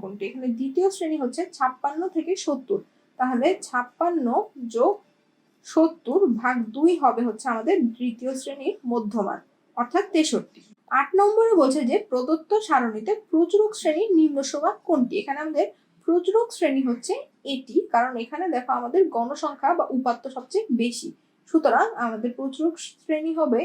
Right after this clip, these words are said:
একাত্তর থেকে পঁচাশি। এর নিম্ন সীমা হচ্ছে একাত্তর, অর্থাৎ সঠিক উত্তর গ। এরপরে এই অধ্যায়ে যে অঙ্কগুলো আছে বেশিরভাগই আমি যেগুলো নিয়ে আলোচনা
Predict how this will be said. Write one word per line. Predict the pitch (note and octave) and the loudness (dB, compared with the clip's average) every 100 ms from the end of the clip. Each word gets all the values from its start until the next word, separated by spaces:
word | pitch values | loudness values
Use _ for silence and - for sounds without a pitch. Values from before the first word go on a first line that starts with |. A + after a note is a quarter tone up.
| - A#3 | -4 -10
একাত্তর | A#3 A3+ D4+ D#4+ | -10 -8 -8 -6
থেকে | E4 B4 - | -4 -4 0
পঁচাশি। | - A3+ G3 - - - _ - | 0 0 -8 -8 -10 -10 _ -2
এর | B3 A#3+ | 2 2
নিম্ন | C4 C#4 D#4 | 2 -2 -2
সীমা | E4 D#4+ D#4+ | 0 -2 -2
হচ্ছে | E4 G#4 B3+ | 0 0 0
একাত্তর, | B3+ F3+ - - | -2 -6 -4 -2
অর্থাৎ | A3+ D#4+ F4+ - | -2 -2 -4 -4
সঠিক | A#3+ A#3 E4 B3 | -4 0 -2 -2
উত্তর | - A4 F#4 A#3 | 0 2 2 2
গ। | F#3+ - - _ _ _ _ - C4+ | 0 -2 -10 _ _ _ _ -2 0
এরপরে | D#4+ - F4 F#4+ B3 C4+ | 0 2 4 6 4 4
এই | A#3 | 2
অধ্যায়ে | G#3+ G3+ B3+ | 2 2 2
যে | C4 B3 | 2 0
অঙ্কগুলো | A#3+ B3+ C#4 A3+ | -2 0 2 2
আছে | A3+ A#3+ G#3+ | 0 -4 -4
বেশিরভাগই | A3+ D4 C#4+ D#4+ A#3+ D#4 | -4 -4 -2 -4 0 0
আমি | A3+ A3 | 0 -2
যেগুলো | A3 A#3+ A#3+ | 0 0 2
নিয়ে | A#3+ A3 | 0 -2
আলোচনা | A#3 B3+ | -2 -2